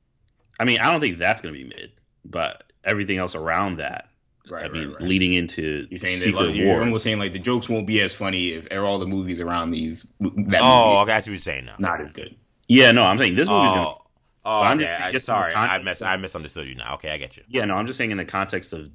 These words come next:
Speaker 1: the Disney M C U just being very mid in general. It, uh, it's just,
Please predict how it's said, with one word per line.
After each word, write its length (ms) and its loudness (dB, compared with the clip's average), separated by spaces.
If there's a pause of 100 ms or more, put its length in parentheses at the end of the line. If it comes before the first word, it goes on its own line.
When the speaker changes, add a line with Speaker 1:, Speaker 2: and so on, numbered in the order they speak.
(100)
Speaker 1:
the 160 -12
Disney 400 -4
M 100 -6
C 140 -10
U 260 -6
just 280 -12
being 280 -4
very 200 -2
mid 180 -4
in 120 -8
general. 440 -6 (920)
It, 200 0
uh, 160 0 (160)
it's 200 -8
just, 380 -10